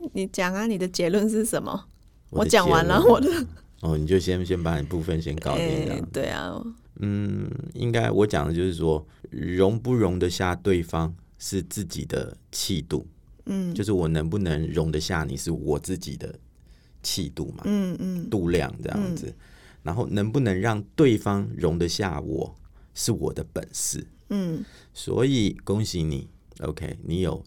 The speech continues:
Speaker 2: 气度又有本事。
Speaker 1: 嗯。
Speaker 2: 那你可不可以在这边的话，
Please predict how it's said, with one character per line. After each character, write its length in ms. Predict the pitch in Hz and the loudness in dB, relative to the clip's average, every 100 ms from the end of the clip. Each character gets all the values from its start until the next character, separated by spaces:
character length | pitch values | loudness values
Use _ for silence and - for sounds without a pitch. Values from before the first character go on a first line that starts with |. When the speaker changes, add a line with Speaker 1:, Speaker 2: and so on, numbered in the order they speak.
| - | -8
Speaker 2:
气 240 | - 107 | -6 -4
度 200 | 104 - - - - - | -2 -4 -6 -20 -16 -4
又 140 | 87 | -2
有 240 | 73 69 - | 0 -4 -4
本 220 | - - | -6 -6
事。 340 | - - - - - - - - | -4 -4 -4 -8 -18 -20 -20 -14
Speaker 1:
嗯。 300 | - 101 190 120 | -8 -6 -4 -4
Speaker 2:
那 100 | 127 | -2
你 160 | 85 | -2
可 140 | 76 90 | -2 -2
不 80 | |
可 80 | 117 | -2
以 60 | 110 | -2
在 180 | 104 95 | -2 -2
这 140 | 101 | -2
边 260 | - 92 92 | -4 -6 -4
的 100 | 87 | -8
话， 360 | - 90 101 | -8 -8 -10